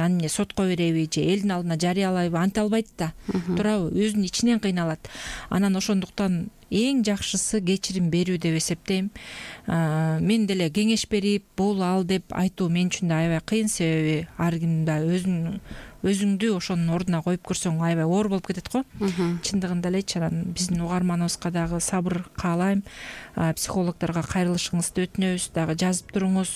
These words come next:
Speaker 1: Э, кааласаңыз, мына Зүлфия эже сунуш кылып атат кызматын, биргеликте иштешсеңиздер, балким,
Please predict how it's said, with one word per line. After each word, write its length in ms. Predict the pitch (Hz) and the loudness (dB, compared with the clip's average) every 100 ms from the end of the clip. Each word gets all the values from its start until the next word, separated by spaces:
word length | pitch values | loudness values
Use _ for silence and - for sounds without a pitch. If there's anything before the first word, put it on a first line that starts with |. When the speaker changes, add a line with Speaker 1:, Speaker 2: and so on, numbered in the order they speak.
| - | -6
Speaker 1:
Э, 340 | 175 165 160 160 | -2 0 0 -2
кааласаңыз, 720 | - 180 170 175 165 165 - | -2 -2 0 0 -2 -2 -6
мына 240 | 170 165 160 | -2 0 0
Зүлфия 280 | 170 175 175 | -2 -2 -2
эже 120 | 175 | -2
сунуш 280 | 165 190 180 | -2 -2 -2
кылып 200 | - 180 | -2 -2
атат 200 | 175 170 | -2 -4
кызматын, 500 | - 175 170 - 170 - - - - - | -2 0 0 0 -2 -4 -12 -14 -8 -4
биргеликте 600 | 175 175 165 - 170 160 185 | -2 -2 -2 -2 0 0 -2
иштешсеңиздер, 880 | 180 - 185 - 180 170 180 175 170 | -2 -2 -2 0 0 0 0 0 0
балким, 400 | 170 170 185 | -2 -2 -2